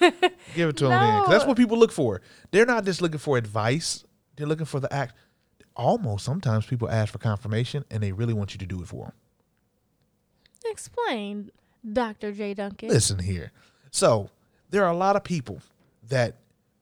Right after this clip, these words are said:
Speaker 2: let's say you want to start a business, 'cause a lot of people are trying to do that now during the, and I think it's good. But here we go.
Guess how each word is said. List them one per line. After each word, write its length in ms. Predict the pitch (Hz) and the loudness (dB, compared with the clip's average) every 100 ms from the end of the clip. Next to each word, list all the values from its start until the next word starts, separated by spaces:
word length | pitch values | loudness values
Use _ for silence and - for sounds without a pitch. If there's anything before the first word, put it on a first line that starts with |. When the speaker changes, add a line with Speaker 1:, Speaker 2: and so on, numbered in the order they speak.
| _ _ - | _ _ -4
Speaker 2:
let's 180 | 170 185 | -2 0
say 100 | 175 | 0
you 120 | 160 | 2
want 160 | 147 | 0
to 40 | 131 | 0
start 240 | 131 117 | 0 0
a 40 | 107 | 0
business, 400 | 95 - - - | -6 -8 -12 -8
'cause 300 | 117 113 98 | -2 -2 2
a 40 | |
lot 140 | 110 117 | 4 4
of 80 | |
people 160 | 135 120 | 4 0
are 40 | |
trying 180 | 123 120 | 2 2
to 40 | 113 | 2
do 120 | 107 | 0
that 180 | 98 92 | 0 -2
now 280 | 95 98 104 | -2 -2 0
during 240 | 104 101 | 2 2
the, 200 | 101 98 - 180 | 0 -4 -6 -2
and 80 | |
I 60 | 262 | 0
think 160 | 277 247 | 0 -2
it's 100 | 208 | 0
good. 240 | 135 - - - | 0 0 -8 -6
But 80 | 175 | 0
here 80 | 208 | 2
we 80 | 151 | 2
go. 200 | 113 | 0